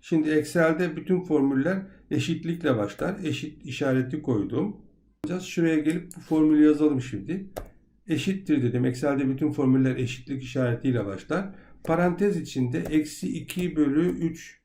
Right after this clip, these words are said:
dedim. Parantezi kapattım. Sonra ne var? Çarpı. Yıldız, yani çarpı demek. Tekrar parantez içinde yaptım. O da P neydi? Altıyı seçtim. Orası B üç. Bölü.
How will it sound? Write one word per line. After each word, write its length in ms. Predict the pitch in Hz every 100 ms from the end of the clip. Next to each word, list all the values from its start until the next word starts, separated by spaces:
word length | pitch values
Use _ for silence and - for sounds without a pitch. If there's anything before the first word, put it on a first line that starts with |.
| _ _ -
dedim. 300 | 117 180 190
Parantezi 560 | 151 147 147 151 -
kapattım. 520 | - 143 127 - - - - _ _ _ _
Sonra 360 | - 180 190 185
ne 140 | 165
var? 220 | 165 196
Çarpı. 440 | - 156 147 147 - - - -
Yıldız, 580 | 139 135 123 160 - -
yani 280 | 127 120 -
çarpı 400 | 117 113 - 123
demek. 260 | 104 170 - - - -
Tekrar 440 | 196 202 190 156
parantez 500 | 151 143 139 131 131
içinde 600 | 113 - - 101 117 170 - - _ _ -
yaptım. 540 | 120 107 - 185 208 - - _ _ _ _
O 160 | 165 170
da 300 | 185 190 -
P 300 | 170 175 170
neydi? 300 | 143 123 185
Altıyı 560 | 147 147 151 165 170
seçtim. 460 | 170 139 123 - 135
Orası 400 | 127 123 143 110
B 240 | 120 113
üç. 420 | 113 170 - - _ _ - 117
Bölü. 460 | 151 120 170 214